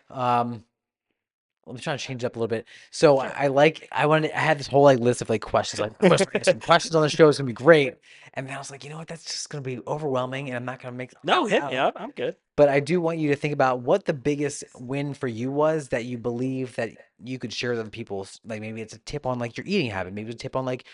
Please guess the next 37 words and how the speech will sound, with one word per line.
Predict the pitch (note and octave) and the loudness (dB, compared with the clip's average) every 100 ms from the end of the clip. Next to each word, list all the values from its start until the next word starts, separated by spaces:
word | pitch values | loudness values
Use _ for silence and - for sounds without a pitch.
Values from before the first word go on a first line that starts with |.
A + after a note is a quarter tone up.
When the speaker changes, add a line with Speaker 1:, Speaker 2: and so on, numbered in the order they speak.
| - - | -20 -12
Speaker 1:
what | G2+ | -8
you've | A2 | -6
been | A#2+ | -4
doing | C3 | -4
with | C3+ | -4
your | B2+ | -4
fitness | E3 D#3 - | -6 -6 -8
or | G#2+ | -8
your | A2 B2 | -6 -6
recovery | C3 - F#3+ A2+ | -4 -2 -2 -2
or | G#2 | -4
your | |
sleep. | - - E3 - - - - | -8 -6 -8 -8 -20 -12 -6
I | |
don't | A#3 | -4
know | G3 | -4
what | F3+ | -6
it | C3+ | -6
is. | E3+ C#3 A2+ - _ _ _ - | -10 -12 -14 -20 _ _ _ -4
But | C#3+ - | -4 -4
tell | - G#3 | -6 -2
me | G#3 | 0
about | G3 E3+ - | 0 -2 -6
a, | C#3 - | -14 -8
a | C#3+ | -2
little | C#3+ D3 | 2 2
thing | - D3+ | 2 -2
that | C3+ | -2
you | B2 D3+ E3 | 0 4 4
have | D3+ B2 B2 | 6 4 2
learned | A#2+ A#2 A2+ A2+ A2+ | 0 2 2 0 -4
in | A#2 A#2 | -2 0
your | A2+ | 0
six | G#2 A2 - A#2+ | 0 -4 -4 -4
months | G#2+ - | -4 -4
that | A#2 G#2+ | -2 0
has | A2+ G#2+ | -2 -4